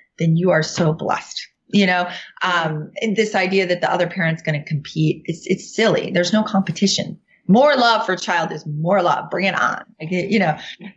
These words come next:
that, you know, so they have a third parent. Yeah, wonderful. That third parent has wisdom. That third parent has time. That third parent's gonna cook to them, buy them presents. It's all upside to kids, you know? Um, and I think to just think of it like that and,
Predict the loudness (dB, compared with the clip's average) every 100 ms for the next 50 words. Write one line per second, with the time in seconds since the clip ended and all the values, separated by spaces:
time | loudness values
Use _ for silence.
0 | -2 -2 -2 -4 -4 -4 0 2 2 2
1 | -2 -4 0 2 2 0 0 0 0 0
2 | 0 0 0 0 0 -2 -2 -2 -4 -4
3 | -4 0 -2 -2 0 0 0 -4 0 0
4 | 2 2 2 0 -8 -2 0 0 0 2
5 | 0 0 -6 -8 -4 0 2 2 0 -6
6 | -4 -4 -8 _ -4 -2 -8 -8 -16 -8
7 | -8 -4 -2 -2 -4 _ -2 0 -4 -6
8 | -2 -2 -2 -8 -10 -6 -4 0 0 2
9 | 0 -2 -2 -4 -4 -10 -10 -10 -14 -4
10 | 0 0 -2 -8 -20 _ -2 2 2 2
11 | 0 -2 -2 -2 -4 -12 -12 -10 -10 -8
12 | -6 -2 0 0 0 -2 0 0 -2